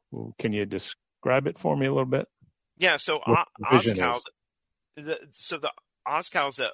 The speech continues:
Speaker 2: uh, open security controls assessment language, that was, FedRAMP worked very closely with nist to,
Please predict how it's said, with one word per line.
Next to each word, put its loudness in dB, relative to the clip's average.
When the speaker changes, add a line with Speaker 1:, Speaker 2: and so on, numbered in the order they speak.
Speaker 2:
uh, 0
open -16
security -10
controls -16
assessment -8
language, -10
that -2
was, -14
FedRAMP -2
worked -14
very -8
closely -14
with -18
nist -10
to, -12